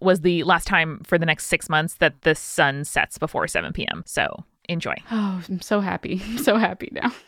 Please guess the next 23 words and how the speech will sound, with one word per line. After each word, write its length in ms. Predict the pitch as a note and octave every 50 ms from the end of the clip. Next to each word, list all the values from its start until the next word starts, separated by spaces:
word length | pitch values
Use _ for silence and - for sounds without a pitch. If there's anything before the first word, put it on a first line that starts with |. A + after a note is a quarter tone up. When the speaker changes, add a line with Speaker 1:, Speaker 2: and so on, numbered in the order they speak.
| _ _ -
Speaker 2:
Despite 420 | G3 G3+ - - G#3 G3 G3 G3
the 80 | G3 G3+
fact 320 | - G3 F3+ F#3 - -
that 160 | - F3 - -
she's 240 | - F#3 F#3+ F#3
glowing 340 | - G3 G3 G3+ G3+ G3 D#3+
like 160 | F#3 E3 F3+
daytime 460 | - G#3 G3 G3 F#3+ G#3+ F#3+ F3+ F3+ E3+
and 100 | E3 E3+
I 40 |
would 120 | E3+ E3+ F#3
never 180 | F#3+ F3 E3
be 140 | E3 E3+ E3+
able 120 | F3 D#3 -
to 60 | F#3
sleep, 360 | - - D4 C#4+ A3+ F3 -
the 80 | B3+ A#3+
story 260 | - - A#3+ A#3 B3
makes 160 | B3 B3+ -
a 60 | B3+
point 340 | G#3 - G#3 G3+ G3+ - -
that 300 | F#3+ F3+ F3 E3 - -
she 580 | - - - - G3+ F3+ F#3 F#3 F3+ F3 -